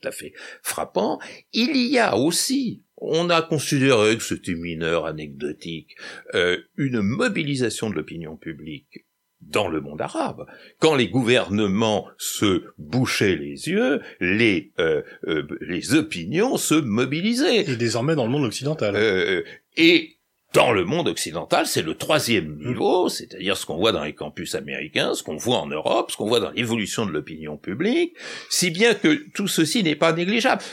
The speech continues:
Speaker 1: Euh, euh, à toi, il me fait plaisir de te donner un exemple, qui est la Coupe du Monde de, de football au Qatar,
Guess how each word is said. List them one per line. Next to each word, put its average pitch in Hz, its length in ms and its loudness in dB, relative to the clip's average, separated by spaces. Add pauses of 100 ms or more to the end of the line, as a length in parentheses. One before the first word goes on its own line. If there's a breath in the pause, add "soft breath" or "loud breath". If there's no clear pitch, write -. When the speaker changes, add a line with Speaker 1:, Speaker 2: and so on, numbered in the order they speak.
(100 loud breath)
Speaker 1:
Euh, - 220 0 (180 loud breath)
euh, - 640 -10 (300)
à 135 100 2
toi, 180 300 2
il 143 80 2
me 123 80 -4
fait 131 160 0
plaisir 123 500 2
de 101 140 0
te - 100 -12
donner 107 260 0
un 101 140 2
exemple, 143 560 0 (140)
qui 107 240 0
est 127 100 4
la 95 140 2
Coupe 107 240 -6
du 95 140 -2
Monde 107 360 0
de, 85 300 0
de 90 200 -4
football 98 580 -2
au 82 100 -2
Qatar, 160 520 2